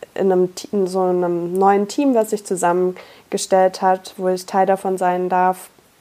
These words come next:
gemacht. Und das war eine richtig tolle Übung, die dann auch zu teilen und dann irgendwie Resonanz von außen zu kriegen, was, was vielleicht gute Freunde, was, ja, was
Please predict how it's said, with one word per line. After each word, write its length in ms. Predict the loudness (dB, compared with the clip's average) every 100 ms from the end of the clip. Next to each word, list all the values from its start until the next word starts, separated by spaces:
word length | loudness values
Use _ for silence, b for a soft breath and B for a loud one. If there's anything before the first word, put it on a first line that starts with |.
| _ _ _ _ -4
gemacht. 340 | 0 0 0
Und 100 | 0
das 180 | -2 -6 -20 -20 _ _ _
war 300 | 0 4 4
eine 360 | 4 2 0 -4 -10 _ _ _ _
richtig 440 | 0 0 0 -4 -4 -12 _ -10
tolle 360 | 0 2 2
Übung, 580 | 0 0 0 2 2 0 B B B
die 80 | -2
dann 180 | 0 2
auch 200 | 0 -2
zu 180 | -4 -6
teilen 560 | -2 0 2 2 2
und 140 | 0 0
dann 180 | 0 0
irgendwie 260 | -2 -2
Resonanz 580 | 0 0 0 2 0 0
von 200 | -2 0
außen 340 | 2 2 0
zu 160 | -8 -8
kriegen, 300 | -6 -4 -2
was, 240 | -4 -8 -18 B B B B B
was 280 | -6 -4 -8 -16
vielleicht 380 | -2 0 0 0
gute 240 | -6 -4
Freunde, 680 | -6 0 2 4 2 2 0
was, 420 | 0 -4 -6 -18 -20 -20 -6
ja, 360 | -2 0 0 -4 -8 -14 -18 B B B _ -8
was 280 | -8 -6